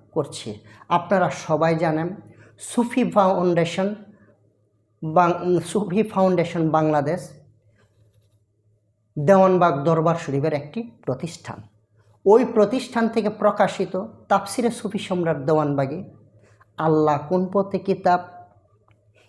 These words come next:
এজিদের চক্রান্তে মোহাম্মদ ইসলাম, সত্যি কি আল্লাহকে দেখা যায় না, সত্যি কি রাসূল গরিব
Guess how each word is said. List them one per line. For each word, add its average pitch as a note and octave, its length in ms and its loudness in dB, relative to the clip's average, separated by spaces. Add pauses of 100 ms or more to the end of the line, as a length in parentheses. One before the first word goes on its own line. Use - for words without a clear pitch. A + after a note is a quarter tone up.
(100)
এজিদের F#3 520 4
চক্রান্তে D#3+ 560 -2
মোহাম্মদ E3 540 -2
ইসলাম, D#3 380 -6 (720)
সত্যি G3+ 640 2 (100)
কি B3+ 160 0 (540)
আল্লাহকে D3 460 -2
দেখা B2 340 -6
যায় C3+ 280 -6
না, F3+ 140 -6 (720)
সত্যি F#3 480 0 (140)
কি A#3 160 0 (460)
রাসূল D3+ 340 0 (140)
গরিব D#3+ 300 2